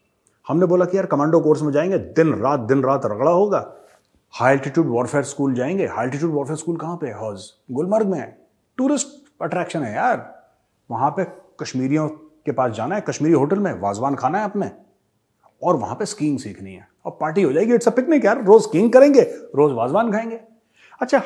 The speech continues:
हमें पता नहीं था कि फौज में मौज नहीं है, क्योंकि हम तो नए नए बच्चे थे ना,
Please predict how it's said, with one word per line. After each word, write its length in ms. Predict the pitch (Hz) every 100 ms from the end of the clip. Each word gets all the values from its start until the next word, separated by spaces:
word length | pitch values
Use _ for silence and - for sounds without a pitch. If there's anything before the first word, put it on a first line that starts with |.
| -
हमें 320 | 165 262 -
पता 300 | 147 - 202
नहीं 180 | 160 117
था 420 | - 135 165 196
कि 260 | 196 - 240
फौज 380 | - 123 156
में 140 | 160 220
मौज 280 | 127 110 101
नहीं 260 | 85 85
है, 160 | 82 - _
क्योंकि 200 | 151 160
हम 140 | 151
तो 80 | 202
नए 160 | 160 156
नए 80 | 190
बच्चे 280 | 175 190
थे 100 | 127
ना, 260 | 190 214 -